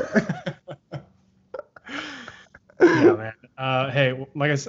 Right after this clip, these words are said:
like I said earlier, whatever helps you sleep at night. But, uh, <laughs> you're down three one. So you better, uh, figure it out or the season's gonna be over. So, like I said, hopefully the Lakers close it out Saturday and we can, uh, be on to the next one. That'd be great.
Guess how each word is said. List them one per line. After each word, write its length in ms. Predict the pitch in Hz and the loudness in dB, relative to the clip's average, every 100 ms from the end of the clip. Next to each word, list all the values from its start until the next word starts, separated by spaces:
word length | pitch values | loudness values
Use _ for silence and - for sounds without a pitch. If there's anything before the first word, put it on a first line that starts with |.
| - | -2
like 140 | 165 | 2
I 60 | 190 | 2
said 180 | 202 | 2
earlier, 380 | 190 190 196 190 - | 2 2 0 -2 -4
whatever 320 | 139 147 151 | 0 0 0
helps 220 | 151 156 | -2 -4
you 60 | 151 | -8
sleep 260 | - 123 | -4 -4
at 60 | 117 | -4
night. 320 | 117 113 110 - _ - | -8 -8 -10 -16 _ -8
But, 240 | 123 120 | -4 0
uh, 280 | 123 120 117 - - | 0 2 0 -4 -16
<laughs> 120 | _ _ _ - | _ _ _ -12
you're 100 | 127 | -6
down 220 | 127 135 123 | -2 -2 0
three 180 | 135 | 0
one. 400 | 127 120 110 104 - _ | 0 -2 -6 -10 -14 _
So 400 | - 117 107 107 - _ | -12 -8 -6 -6 -10 _
you 100 | 123 | -4
better, 320 | 120 127 123 | 0 2 4
uh, 200 | 123 120 | 2 2
figure 320 | 117 135 123 123 | 0 0 2 2
it 60 | |
out 240 | 123 120 117 | 2 0 0
or 400 | 127 120 117 113 - - | -2 0 -2 -6 -12 -8
the 100 | 120 | -4
season's 340 | 139 120 120 | 0 0 0
gonna 140 | 120 117 | -2 0
be 120 | 117 | 0
over. 240 | 113 107 | 0 -2
So, 320 | 107 120 113 - - - - - - _ - | -6 -2 -2 -4 -20 -20 -20 -20 -20 _ -2
like 100 | 147 | 2
I 40 | 160 | 4
said, 400 | 185 175 127 127 | 4 4 2 0
hopefully 300 | 151 160 175 | 0 2 2
the 60 | |
Lakers 240 | 175 165 160 | 2 0 0
close 180 | 175 | 0
it 60 | 165 | 2
out 160 | 165 160 | 0 0
Saturday 540 | 165 165 165 165 156 - - | 0 0 0 0 -2 -8 -8
and 260 | 123 123 | -4 -2
we 140 | 127 127 | -2 -2
can, 240 | 131 131 | -2 0
uh, 140 | 127 | 0
be 120 | 123 131 | 0 0
on 160 | 127 | 0
to 80 | 127 | 0
the 80 | 123 | 0
next 240 | 123 120 | -2 -4
one. 160 | 113 107 | -8 -6
That'd 140 | 110 | -6
be 80 | 113 | -6
great. 320 | 117 117 104 | -4 -4 -6